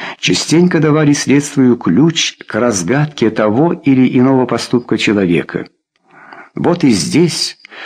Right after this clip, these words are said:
необходимо было узнать об этом Афоне как можно больше. Но как это сделать? Николай Фёдорович вернулся к столу и, затушив окурок о край пепельницы,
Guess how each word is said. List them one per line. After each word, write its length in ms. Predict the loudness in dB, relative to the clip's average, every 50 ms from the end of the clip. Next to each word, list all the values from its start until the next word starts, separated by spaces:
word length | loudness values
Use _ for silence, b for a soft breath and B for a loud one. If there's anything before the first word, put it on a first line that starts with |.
| B B B B B
необходимо 600 | 0 2 2 2 0 -2 -2 0 2 2 2 4
было 260 | 4 4 2 2 2
узнать 680 | 0 0 2 2 2 2 0 0 0 0 0 -2 -2 -4
об 120 | 0 0
этом 360 | 0 0 0 0 0 -2 -2 -2
Афоне 580 | -4 -4 -4 -4 -2 0 2 2 2 2 0
как 260 | 0 -2 -4 -4 -2 -2
можно 340 | 0 0 0 0 0 0
больше. 760 | -2 -2 0 0 2 2 2 0 0 -2 -2 -2 -4 -6 -10 _ _ _ _ _ _ B B B B B B B B B
Но 220 | 0 0 0 0
как 500 | -2 -4 -4 -2 0 0 0 -2 -2 -2
это 220 | -2 -2 -2 -2
сделать? 720 | -2 -2 -2 0 0 0 0 -2 -6 -10 -10 -12 -12 -12 _ _ _ _ _ _ _ _ B B B B B B B B B B
Николай 420 | 0 0 2 2 2 2 2 2
Фёдорович 580 | 2 0 0 2 2 4 4 2 2 0 -2 0
вернулся 580 | 0 2 2 2 2 2 2 0 0 -2 -4
к 60 | -4
столу 580 | -4 -6 -4 -4 -4 -4 -2 0 0 0 0 -2 -4 B B B B B B B
и, 120 | 0 2 2
затушив 600 | 2 2 2 0 0 0 2 0 0 -2 -4 -8 -8
окурок 680 | -8 -8 -6 -4 0 0 2 2 2 0 -2 -6 -12 _ _
о 100 | -6 -6
край 280 | -4 -2 -2 0 0 0
пепельницы, 840 | 0 0 0 2 2 2 4 4 2 2 0 0 0 0 0 -2